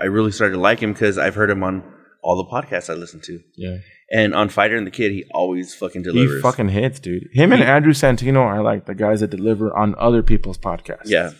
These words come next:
Speaker 1: You know who else I think
Speaker 2: But then you
Speaker 1: does?
Speaker 2: listen to their podcast, and it's not as good as what they did on those shows.
Speaker 1: Yeah, I feel
Speaker 2: Right?
Speaker 1: you.
Speaker 2: I
Speaker 1: I, I
Speaker 2: like,
Speaker 1: think
Speaker 2: I like Chris D'Elia's.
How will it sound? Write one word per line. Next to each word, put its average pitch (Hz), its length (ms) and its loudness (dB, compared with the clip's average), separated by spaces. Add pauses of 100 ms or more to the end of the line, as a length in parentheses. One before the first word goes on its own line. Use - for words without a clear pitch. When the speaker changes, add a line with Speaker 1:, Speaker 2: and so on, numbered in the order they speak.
(100)
Speaker 1:
You 131 120 6
know 190 140 6
who 180 120 6
else 120 180 4
I 156 60 -4
think 151 80 -8
Speaker 2:
But - 160 6
then 156 160 6
you 160 80 8
Speaker 1:
does? 143 80 8
Speaker 2:
listen 156 280 6
to 156 100 2
their 139 180 6
podcast, 139 520 2
and 110 120 -4
it's - 160 -10
not 92 340 -2
as 92 140 -12
good 107 200 4
as 98 160 -4
what 98 180 -4
they 98 100 -6
did 101 260 0
on 98 220 0
those 95 180 -2
shows. - 400 -4
Speaker 1:
Yeah, 98 380 2
I 90 80 0
feel 104 140 4
Speaker 2:
Right? 110 100 4
Speaker 1:
you. 98 160 -6 (580)
Speaker 2:
I 131 100 4
Speaker 1:
I, - 20 6
I 180 40 4
Speaker 2:
like, 156 280 4
Speaker 1:
think 185 200 -6
Speaker 2:
I 135 160 4
like 143 200 4
Chris 139 180 0
D'Elia's. 110 480 0